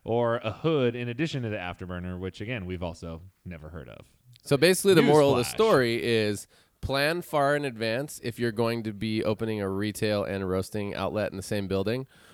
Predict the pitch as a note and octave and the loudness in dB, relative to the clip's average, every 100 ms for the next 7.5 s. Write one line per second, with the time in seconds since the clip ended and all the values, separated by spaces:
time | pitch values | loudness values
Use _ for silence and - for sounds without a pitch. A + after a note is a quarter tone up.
0 | _ - C3+ F3 C3 A2 G#2 G2+ - - | _ 0 2 2 0 -2 -2 -4 -8 -4
1 | B2+ - G#2+ G2 - F2+ G#2+ G#2 F#2+ G2 | -4 0 -2 -2 -6 -8 -2 0 0 -2
2 | F#2+ G#2 G2 F#2 F#2 - F#2 G#2 F#2+ F2+ | -4 -2 0 -2 -4 -6 -8 -6 -6 -4
3 | F2 F2 F#2 F2 F#2+ F2+ E2+ E2+ F2+ E2 | -4 -2 -4 -4 -6 -4 -6 -4 -6 -6
4 | E2 G2+ B2+ G3 G#3 D3+ D3 B2 - A#2 | -10 -2 0 4 4 4 0 -6 -4 -4
5 | F#2+ E2 - - A2+ - A2+ G#2 - G#2 | -4 -6 -8 -6 -6 -2 -2 -2 -4 -10
6 | - A#2 G#2 F#2 G#2 G2 A2+ - G2 G#2 | -4 -2 0 -2 -2 -2 -4 -2 -2 0
7 | B2 - G2 G2 | -2 -8 -4 -4